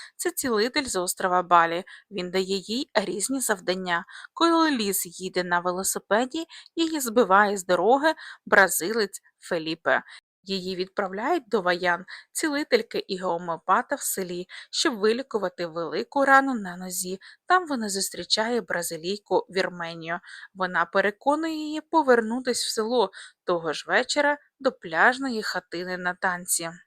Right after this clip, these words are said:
Там до Ліз підходить Феліпе, вибачається за те, що мало не вбив її своїм джипом.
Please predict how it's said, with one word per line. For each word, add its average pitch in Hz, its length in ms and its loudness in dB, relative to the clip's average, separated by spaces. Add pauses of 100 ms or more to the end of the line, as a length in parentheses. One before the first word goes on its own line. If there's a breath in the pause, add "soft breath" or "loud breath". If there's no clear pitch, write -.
(240)
Там 349 240 4
до 196 120 2
Ліз 202 260 -4
підходить 185 540 -6
Феліпе, 202 580 -4 (260 loud breath)
вибачається 226 880 0
за 165 120 -8
те, 165 180 -6
що 170 220 -2
мало 254 360 2
не 262 120 -2
вбив 180 280 -4
її 185 380 -8
своїм 185 500 -6
джипом. 180 500 -6